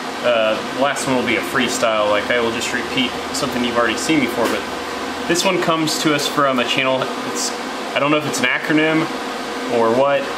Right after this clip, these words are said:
uh, but I looked it up. It's Rapu Cuff, um, but he's got this process where he just, like, it's like, after it's tacked, it's like in, lift, in, lift,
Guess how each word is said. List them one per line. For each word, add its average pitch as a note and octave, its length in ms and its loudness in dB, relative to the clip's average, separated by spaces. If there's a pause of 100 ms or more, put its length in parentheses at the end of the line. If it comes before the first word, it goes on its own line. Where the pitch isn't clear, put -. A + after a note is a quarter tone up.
(100)
uh, G2+ 360 2 (360)
but A#2+ 80 2
I A#2 60 2
looked C#3 180 0
it B2+ 80 2
up. B2+ 180 2
It's A2 180 -2 (280)
Rapu D3+ 400 2
Cuff, E3+ 260 2 (400)
um, A2 400 2 (380)
but A#2 160 2 (120)
he's B2+ 180 -4
got C#3+ 200 0
this E3 160 0
process C#3 440 0
where A#2+ 220 0 (640)
he A#2+ 60 -4
just, B2 200 -6
like, G#2+ 180 2 (160)
it's - 120 -6
like, G#2 140 2 (460)
after C3+ 220 0
it's - 180 -4
tacked, B2 260 0
it's A2 120 -4
like G#2 140 0 (600)
in, C#3 280 2 (440)
lift, A2 340 0 (300)
in, C3+ 320 0 (340)
lift, A2 300 0